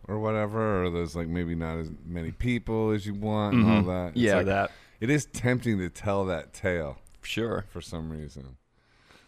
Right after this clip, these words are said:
Speaker 1: There's a romance in it, I guess.
Speaker 2: I guess.
Speaker 1: But, uh,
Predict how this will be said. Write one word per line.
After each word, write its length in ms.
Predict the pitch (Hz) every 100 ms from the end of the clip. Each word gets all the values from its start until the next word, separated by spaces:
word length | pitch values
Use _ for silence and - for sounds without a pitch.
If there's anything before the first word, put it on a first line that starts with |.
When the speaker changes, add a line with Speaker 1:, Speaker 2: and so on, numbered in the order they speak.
| -
Speaker 1:
There's 140 | 120
a 80 | 127
romance 680 | 120 131 139 104 85 76 -
in 120 | 82
it, 160 | 80 78
I 40 |
guess. 440 | 78 87 92 73 76
Speaker 2:
I 80 | 101
guess. 500 | 107 98 101 - - - - - - - - -
Speaker 1:
But, 320 | 90 87 -
uh, 380 | 87 87 82